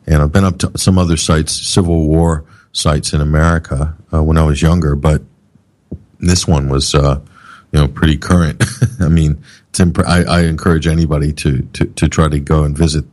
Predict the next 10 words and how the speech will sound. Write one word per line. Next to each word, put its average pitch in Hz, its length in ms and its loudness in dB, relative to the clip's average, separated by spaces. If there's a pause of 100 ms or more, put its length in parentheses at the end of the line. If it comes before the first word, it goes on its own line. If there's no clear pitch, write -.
(500)
uh, 71 260 0
up 73 180 -4
there 76 340 2
if 73 180 -4
they 78 200 0
get 73 300 -2
an 87 80 -2
opportunity. 78 680 0
It's - 300 -4
definitely, 69 640 -2